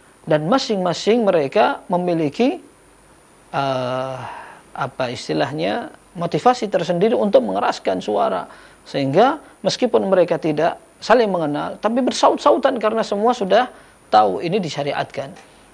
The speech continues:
Maka yang sini keras, "Labbaik Allahumma labbaik," ini juga, "Labbaik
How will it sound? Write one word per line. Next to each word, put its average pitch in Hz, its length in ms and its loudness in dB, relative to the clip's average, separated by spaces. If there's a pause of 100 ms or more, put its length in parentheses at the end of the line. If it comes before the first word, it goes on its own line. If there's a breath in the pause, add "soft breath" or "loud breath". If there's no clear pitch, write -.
(100)
Maka 226 480 0
yang 180 160 2
sini 185 240 -2
keras, 196 480 4
"Labbaik 185 400 2
Allahumma 214 480 2
labbaik," 226 320 2
ini 220 160 4
juga, 208 240 4
"Labbaik 220 320 4